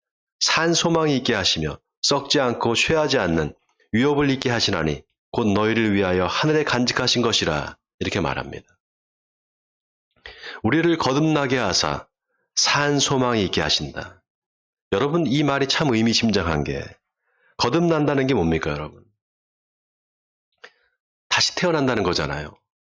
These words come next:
새로 태어난다는 거잖아요. 여러분, 새로 태어난 아기를 보면 어때요? 새로 태어난 아기를 보면 어떻습니까? 이 아이가 커서 뭐가 될까? 소망을 갖게 되잖아요.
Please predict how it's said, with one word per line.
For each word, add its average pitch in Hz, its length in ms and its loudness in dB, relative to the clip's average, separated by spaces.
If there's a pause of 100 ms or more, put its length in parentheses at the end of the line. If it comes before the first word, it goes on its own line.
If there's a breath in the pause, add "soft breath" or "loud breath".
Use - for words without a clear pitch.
(120)
새로 175 300 0
태어난다는 147 460 0
거잖아요. 85 500 -2 (760 soft breath)
여러분, 139 200 0
새로 185 320 0
태어난 175 360 0
아기를 120 260 2
보면 107 260 2
어때요? 80 520 -2 (1500)
새로 175 300 0
태어난 170 280 0
아기를 147 180 0
보면 120 200 2
어떻습니까? 85 460 -2 (560 soft breath)
이 135 160 2
아이가 104 340 0
커서 101 260 0
뭐가 85 280 0
될까? 80 580 -6 (1200)
소망을 147 360 0
갖게 92 220 -2
되잖아요. 69 640 -6